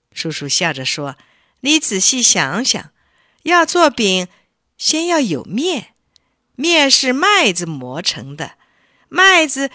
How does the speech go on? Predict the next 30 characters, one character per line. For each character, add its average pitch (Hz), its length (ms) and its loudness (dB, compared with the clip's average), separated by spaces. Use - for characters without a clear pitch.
是 - 180 0
农 247 180 4
民 349 160 -2
伯 196 240 -2
伯 294 140 0
种 302 540 -2
的。 - 220 -14
从 175 340 -6
种 269 320 -2
麦 262 300 -2
子 185 320 -4
到 180 160 -4
磨 147 260 -8
面， 247 360 -4
要 170 180 -2
经 262 300 -2
过 269 220 0
多 294 320 0
少 214 180 -2
人 170 220 -4
的 220 100 -4
手 143 320 -4
啊？ 180 320 -12
种 254 240 -2
麦 254 240 2
子 196 260 -2
和 - 160 -10
收 311 320 0
麦 320 320 2
子 180 280 -4